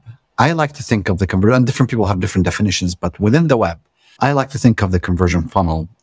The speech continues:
as the different steps that somebody has to go through. So we'll give the simple example, e-commerce, because everybody's on an e-commerce website.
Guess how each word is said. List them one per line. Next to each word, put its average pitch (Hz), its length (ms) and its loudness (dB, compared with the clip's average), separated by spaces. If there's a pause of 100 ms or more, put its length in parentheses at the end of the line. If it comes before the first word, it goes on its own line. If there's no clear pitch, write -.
as 101 280 2
the 95 80 -6
different 123 560 0
steps - 600 -2
that 85 340 -6
somebody 92 440 0
has - 420 -4
to - 120 -12
go - 240 -8
through. - 280 -16
So 104 220 2
we'll 90 180 -2
give 90 320 0
the 101 80 -6
simple 165 360 2
example, 127 560 0
e-commerce, 135 460 0
because 135 180 0
everybody's 170 440 2
on 175 100 2
an 180 80 2
e-commerce 165 460 2
website. 139 520 0